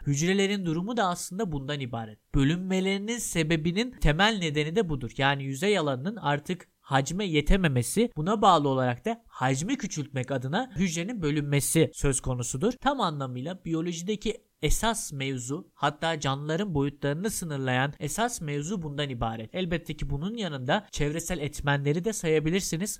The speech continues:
ama temelde yatan mevzu bundan ibarettir. Yine ekstra bilgimi çaktım. Şimdi devam ediyoruz. Bahsettiğim üzere hücre boyutları aynı. Fakat hücre sayıları farklı. Yani bir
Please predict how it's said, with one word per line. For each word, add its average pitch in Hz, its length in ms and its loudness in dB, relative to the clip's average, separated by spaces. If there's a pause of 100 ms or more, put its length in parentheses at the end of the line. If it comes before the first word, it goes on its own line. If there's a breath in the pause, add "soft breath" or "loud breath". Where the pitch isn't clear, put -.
ama 131 300 -2
temelde 147 480 0
yatan 127 320 -2
mevzu 160 400 -4
bundan 135 240 -6
ibarettir. 113 560 -6
Yine 143 160 -2
ekstra 160 480 0
bilgimi 160 320 0
çaktım. 170 580 2
Şimdi 147 300 -2
devam 143 360 6
ediyoruz. 131 480 -6 (120)
Bahsettiğim 254 580 2
üzere 131 240 -2
hücre 220 360 -2
boyutları 170 360 0
aynı. 147 420 -2
Fakat 208 460 -2 (140)
hücre 170 340 -2
sayıları 139 440 -2
farklı. 113 520 -10
Yani 160 320 2
bir 196 280 0